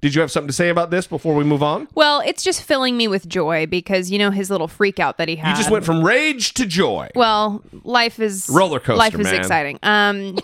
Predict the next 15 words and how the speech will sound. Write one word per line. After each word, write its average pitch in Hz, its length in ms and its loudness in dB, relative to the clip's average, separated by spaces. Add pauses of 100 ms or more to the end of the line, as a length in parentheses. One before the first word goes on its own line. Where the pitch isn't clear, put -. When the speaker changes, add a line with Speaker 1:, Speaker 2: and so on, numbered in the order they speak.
Speaker 1:
<laughs> - 180 -6
Life - 220 -6
is - 160 -10
exciting. - 720 -8 (240)
Speaker 2:
he, 277 380 0
he 269 220 0
went 302 200 2
on 285 120 0
that 269 160 0
crazy 262 420 -2
tweet 254 320 -4
spree 170 420 -2
about 175 320 0
Robert 190 300 0
Mueller, 185 520 0